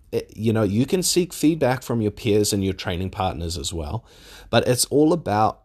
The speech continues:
objectively looking at what happened and trying to build on that, right?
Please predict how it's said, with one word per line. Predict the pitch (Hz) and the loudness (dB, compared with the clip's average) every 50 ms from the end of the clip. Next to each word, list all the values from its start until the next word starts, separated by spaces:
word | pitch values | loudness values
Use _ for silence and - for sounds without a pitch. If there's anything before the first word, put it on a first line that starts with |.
| _ _ _ _ _ _ _ _ _ _ | _ _ _ _ _ _ _ _ _ _
objectively | - 120 113 98 90 92 101 104 107 113 - - 151 135 131 131 127 117 | -2 -2 0 0 -2 0 2 2 2 2 2 -2 -2 2 4 4 4 6
looking | 101 95 95 107 117 - 135 120 113 | 4 6 4 4 2 2 0 0 0
at | 98 - | 0 0
what | - 95 104 104 | 2 2 2 2
happened | 101 - - 95 90 110 - - 107 135 175 180 - _ _ _ _ _ _ _ _ _ - | 2 -2 -2 -2 -2 -2 -2 -2 -4 -4 -4 -6 -10 _ _ _ _ _ _ _ _ _ -6
and | 104 98 95 | -4 -2 0
trying | - - - 123 110 107 110 104 | 0 0 4 4 4 4 4 2
to | - - | 0 -2
build | 98 87 85 92 87 85 98 95 95 | -4 -4 -2 -2 0 2 2 2 2
on | 87 80 67 | 0 -2 -4
that, | 71 65 - - - | -6 -8 -8 -10 -8
right? | - 82 80 92 131 147 - | -6 -4 -2 -2 -2 -4 -6